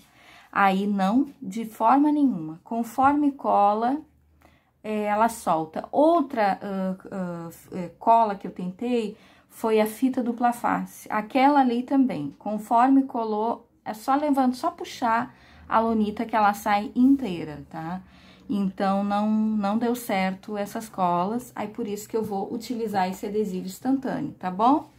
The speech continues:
Então, pessoal, aqui, o que que nós vamos precisar? Vamos precisar, eu estou utilizando aqui a tiara de dentinho, mas você pode utilizar aí a tiara da sua preferência.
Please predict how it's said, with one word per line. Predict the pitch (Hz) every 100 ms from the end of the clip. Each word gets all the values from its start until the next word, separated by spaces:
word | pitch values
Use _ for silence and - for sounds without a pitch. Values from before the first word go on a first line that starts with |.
| _ _ - - - - _
Então, | 285 302 330 320
pessoal, | 302 311 - 269 247
aqui, | 247 247 269
o | 269
que | 311
que | 302
nós | 277 262
vamos | 247 233 233
precisar? | 208 214 214 190 214 214 247 - _ _ _ _ _ _
Vamos | 202 262 277
precisar, | - 254 254 214 175 175
eu |
estou | 233 - 254
utilizando | 240 - 220 214 190
aqui | 185 -
a | 190
tiara | - 202 180
de | 175
dentinho, | 180 196 247 - 214 226 277
mas | 190 185
você | 185 185 185
pode | - 185 180
utilizar | 190 - - 185 180
aí | 170
a | 175
tiara | - 214 185 185
da | 170
sua | 170 180
preferência. | - 190 233 233 196 190 -